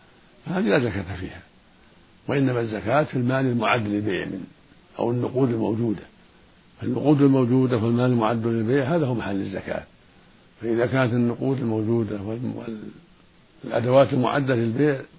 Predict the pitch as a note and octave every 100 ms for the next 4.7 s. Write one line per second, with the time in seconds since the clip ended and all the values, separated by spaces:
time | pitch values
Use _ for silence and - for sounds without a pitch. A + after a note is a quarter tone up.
0 | _ _ - _ - _ _ - B2+ B2
1 | A#2+ G2 G2+ A2+ G#2+ A#2 G#2 F2+ E2 -
2 | _ _ _ _ _ _ _ - A2 A#2
3 | A#2 G2 F#2 - A2 B2+ D#3+ C#3 B2+ B2
4 | - C3 G2+ F2 A#2 A2+